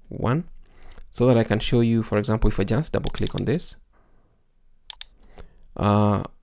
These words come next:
when you select not to have, or when you don't check the, uh, the button for, uh, creating markers, then, uh, there are no markers that are going to appear.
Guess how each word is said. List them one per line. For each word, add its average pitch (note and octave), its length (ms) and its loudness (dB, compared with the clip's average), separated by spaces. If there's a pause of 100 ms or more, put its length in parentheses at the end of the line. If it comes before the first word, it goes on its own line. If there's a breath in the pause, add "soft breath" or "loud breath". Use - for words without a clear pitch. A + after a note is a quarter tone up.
(100)
when G#2+ 320 4
you E3+ 120 4
select - 800 -2
not A2 280 0
to A#2 80 -6
have, G#2 440 -2
or G2 280 0 (180 soft breath)
when C#3+ 220 2
you E3+ 100 2
don't C#3+ 260 2
check C3 220 -2
the, A2 100 -4 (160)
uh, G2+ 300 0
the F2+ 120 -2
button G#2+ 600 -2 (240 loud breath)
for, G2 600 0 (160)
uh, F#2+ 480 -4
creating G#2+ 400 0
markers, C3 440 -2 (380 soft breath)
then, A#2+ 320 4 (380 soft breath)
uh, G#2 320 4
there G2+ 220 4
are G#2 160 4
no C3+ 80 6
markers B2 320 2
that G#2 100 2
are G2+ 80 0
going A2 200 2
to - 120 8
appear. - 320 8